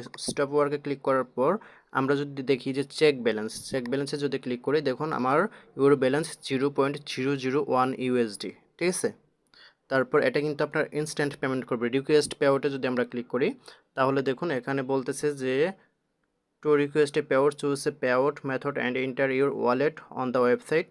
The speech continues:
ঠিক আছে? তারপর you are making too many mistakes, please pass the training once again। তো আমাদের দেখুন এখানে যদি আমি, আমরা, আমি সরাসরি দিয়েছি get account type,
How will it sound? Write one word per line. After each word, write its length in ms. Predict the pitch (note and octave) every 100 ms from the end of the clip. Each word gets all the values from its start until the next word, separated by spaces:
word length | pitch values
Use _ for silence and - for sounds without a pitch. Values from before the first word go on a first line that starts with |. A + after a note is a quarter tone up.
| -
ঠিক 120 | E3+
আছে? 140 | F3+ A#2+ A2
তারপর 240 | B2 C#3+ - -
you 100 | C#3 C#3+
are 100 | D#3 F#3 - - -
making 320 | C3 B2 D3 D3+
too 140 | - C#3 C3
many 160 | B2+ C#3
mistakes, 380 | C3 - D#3+ F3 -
please 220 | C#3 C#3 - - -
pass 240 | A#2+ D3 D#3 -
the 80 | C#3 -
training 300 | C3 C3+ G3 B3 _ _ _
once 320 | - B2+ C3 -
again। 320 | B2+ A2+ G#2 G#2 _ _ _ _ _ _ _ _ _ _ _ _ _ _ _ _ _
তো 40 | C#3+
আমাদের 320 | D3 C#3+ D#3+ F#3+ A#3+ - _ _ _ _ _ _ _ _ _ _ _ _ _ _ _
দেখুন 320 | C#3 C#3+ E3+ E3
এখানে 360 | C#3 - - D#3 D3+
যদি 120 | D3 C#3+
আমি, 100 | C#3+ C#3+
আমরা, 180 | C#3 C#3 C3+
আমি 120 | C#3+ C#3+ C#3
সরাসরি 340 | D3 D3 D3
দিয়েছি 280 | C3+ C3+ - C#3
get 180 | C3 B2+ - - C#3
account 240 | C3+ C3+ B2+
type, 220 | C#3+ B2